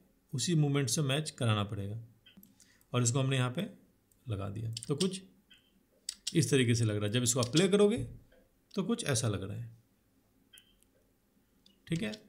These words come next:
उसके बाद हम यहाँ पे थर्ड शॉट लेंगे, जैसा जैसा हमने प्लान किया है वैसा। आप इसको यहाँ पे देखो, जैसे हमने यहाँ फर्स्ट, सेकंड and थर्ड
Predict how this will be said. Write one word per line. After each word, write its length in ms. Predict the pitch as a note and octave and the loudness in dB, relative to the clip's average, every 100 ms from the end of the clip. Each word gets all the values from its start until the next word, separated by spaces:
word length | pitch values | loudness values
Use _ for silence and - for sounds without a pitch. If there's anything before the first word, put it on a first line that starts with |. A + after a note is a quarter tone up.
| - | -4
उसके 220 | A#2 C#3+ | 0 2
बाद 160 | C3+ B2 | 2 2
हम 80 | |
यहाँ 220 | B2 A2+ G#2 | 4 2 2
पे 100 | G#2+ | -2
थर्ड 220 | - E3+ F#3+ | 4 6 8
शॉट 240 | G3 F#3 | 8 6
लेंगे, 240 | F#3 F#3 | 4 4
जैसा 220 | C#3+ E3+ G3 | 6 6 6
जैसा 200 | F#3+ E3+ | 6 4
हमने 140 | D#3+ | 4
प्लान 260 | D#3 C3+ C3+ | 2 -2 0
किया 200 | C3+ C#3+ | 0 0
है 120 | - - _ _ - | -2 -14 _ _ 0
वैसा। 200 | A#2+ G3 | 4 6
आप 100 | E3 | 4
इसको 240 | - E3+ | 2 4
यहाँ 180 | D#3+ C#3+ | 4 2
पे 140 | G#3 - - _ - | -2 -8 -18 _ 0
देखो, 260 | A#2 A2+ A2 - - - | 0 0 -4 -8 -12 -8
जैसे 180 | A#2 A#2 | -4 0
हमने 160 | A#2 | 2
यहाँ 180 | A#2 A#2 | 4 2
फर्स्ट, 400 | A2+ D#3 E3+ - - _ _ _ _ _ _ _ _ _ _ _ _ _ _ _ _ _ _ _ | 4 2 2 -2 -20 _ _ _ _ _ _ _ _ _ _ _ _ _ _ _ _ _ _ _
सेकंड 520 | - - C3+ F3 F3+ F3 - _ _ _ _ _ _ _ _ _ _ _ _ _ _ _ _ | -6 -4 0 0 0 -4 -12 _ _ _ _ _ _ _ _ _ _ _ _ _ _ _ _
and 220 | D3+ F#3+ - - _ _ _ _ _ _ _ _ _ _ - | -2 -2 -6 -18 _ _ _ _ _ _ _ _ _ _ -6
थर्ड 340 | A2+ G#2+ A2 | -4 -4 -8